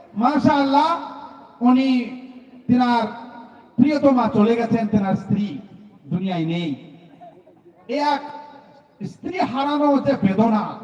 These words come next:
কদরে নিয়ামত বাদে জওয়াল। যিনি জানেন হারিয়েছেন, তিনিই একমাত্র জানেন। এ যন্ত্রণা স্বামী স্ত্রী, আল্লাহুস সামাদ। দুনিয়াতে অনেক সম্পর্ক আছে, তাই তো শেখ?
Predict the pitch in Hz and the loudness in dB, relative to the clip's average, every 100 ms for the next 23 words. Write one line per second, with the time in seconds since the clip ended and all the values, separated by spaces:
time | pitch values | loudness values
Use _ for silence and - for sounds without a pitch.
0 | - - 247 - 233 226 175 202 180 190 | -16 -6 -2 -2 -2 -4 -6 -6 -4 -4
1 | 156 135 175 165 139 139 139 151 147 131 | -4 -4 -2 0 -2 -2 0 0 -2 -6
2 | - - - - - _ - 139 240 254 | -14 -18 -20 -20 -20 _ -20 2 6 8
3 | 277 208 214 240 269 247 208 - - 240 | 6 4 4 2 2 0 -2 -8 -2 -2
4 | 302 294 294 240 208 - 330 349 359 262 | -2 -2 -2 -2 -6 -4 -4 -4 -10 -4
5 | 247 214 220 - 202 165 139 135 101 - | -4 -2 -6 0 0 0 -4 -8 -12 -18
6 | - - - _ _ _ _ _ 226 262 | -20 -20 -20 _ _ _ _ _ -10 -2
7 | 254 285 294 285 294 294 269 226 - - | 0 0 -2 2 2 2 0 -4 -10 -18
8 | - - - 226 254 330 - - 339 294 | -20 -12 -6 0 0 0 -4 -4 -4 -4
9 | 214 - - - - 208 147 214 214 - | -8 -12 -20 -20 -10 -8 -4 -2 -2 -4
10 | - - 294 269 247 - - _ _ _ | -8 -10 -10 -10 -12 -16 -20 _ _ _
11 | _ - 247 330 370 330 349 302 294 339 | _ 4 4 4 0 0 2 2 2 -2
12 | 392 320 - 339 339 359 349 330 285 277 | -4 -2 -2 -2 -4 -8 -4 -4 -2 -4
13 | 214 240 277 320 294 330 | -6 -8 -10 -10 -10 -10